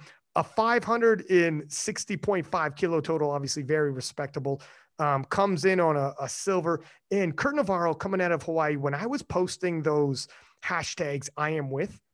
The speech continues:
so the fifty-nine kilo class doesn't get a whole hell of a lot of attention on social media.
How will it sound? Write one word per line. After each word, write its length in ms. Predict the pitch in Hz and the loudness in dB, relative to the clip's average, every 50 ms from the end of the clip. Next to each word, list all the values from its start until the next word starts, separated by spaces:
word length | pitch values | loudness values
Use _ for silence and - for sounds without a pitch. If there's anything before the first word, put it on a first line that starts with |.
| _ _ _ _ _ _ _ _ _ _ _ _ _ _ - - _ - | _ _ _ _ _ _ _ _ _ _ _ _ _ _ -20 -20 _ -10
so 160 | - - 196 | -2 -2 0
the 80 | 165 147 | 0 -2
fifty-nine 500 | - - 302 - - 285 269 240 220 196 | 0 0 -2 0 2 0 0 2 0 -2
kilo 240 | - - 202 185 170 | 0 0 0 0 0
class 340 | - - 165 151 139 131 | 0 0 -2 -2 -2 -4
doesn't 260 | - - 170 139 170 160 | 0 -2 0 0 0 -2
get 120 | 165 147 | -2 -2
a 40 | 131 | -2
whole 220 | - - 156 139 | -2 -2 -2 0
hell 160 | 117 147 147 | 0 -2 -2
of 60 | 139 131 | -2 -2
a 40 | |
lot 120 | 139 139 135 | -2 -4 -4
of 60 | 131 | -6
attention 380 | 123 - 151 139 120 - 135 131 | -8 -8 -8 -8 -8 -8 -8 -10
on 60 | 120 | -8
social 320 | - - 139 - - 127 | -6 -6 -6 -6 -8 -12
media. 260 | 117 113 110 110 107 | -14 -14 -14 -16 -18